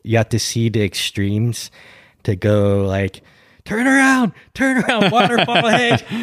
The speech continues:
Speaker 1: oh shit."
Speaker 2: Yeah.
Speaker 1: You know, and then,
Speaker 2: Yeah.
Speaker 1: uh, everybody's, like, paddling the other direction, like, um, before the ship falls over. And, um, so yeah,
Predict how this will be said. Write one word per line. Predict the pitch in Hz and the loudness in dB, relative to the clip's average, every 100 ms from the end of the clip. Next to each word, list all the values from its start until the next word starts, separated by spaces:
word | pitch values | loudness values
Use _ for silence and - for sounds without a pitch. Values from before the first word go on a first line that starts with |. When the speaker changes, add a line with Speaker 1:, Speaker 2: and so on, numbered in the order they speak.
| 220 202 226 | -6 -8 -8
Speaker 1:
oh | 226 | -8
shit." | - - 226 185 - 110 | -8 -6 -6 -8 -10 -2
Speaker 2:
Yeah. | 90 87 85 | 2 2 0
Speaker 1:
You | 123 | -2
know, | 123 127 | -2 0
and | 123 120 | -2 -2
then, | 117 117 | -2 -2
Speaker 2:
Yeah. | 110 110 107 113 | -4 -4 -4 -4
Speaker 1:
uh, | |
everybody's, | 117 117 123 180 156 - 196 | -6 -4 -2 0 0 -2 -2
like, | 156 - | -2 -2
paddling | 160 135 143 202 165 | -4 -2 -2 -2 -2
the | 165 | -2
other | 156 151 | -2 -4
direction, | 151 143 143 - 151 135 | -2 -2 -2 -4 -4 -4
like, | 123 117 - - - - _ - | -8 -10 -14 -20 -20 -20 _ -4
um, | 113 117 107 | -2 -2 -4
before | 104 - 127 117 | -8 -2 0 2
the | |
ship | 107 - 117 - | 0 -2 -4 -2
falls | 120 113 113 | -2 -2 0
over. | 113 123 131 127 | -2 0 2 2
And, | 107 | 0
um, | 104 101 92 87 _ _ _ _ _ _ | -6 -8 -10 -14 _ _ _ _ _ _
so | - 110 | -6 -2
yeah, | 117 113 107 | 2 0 -2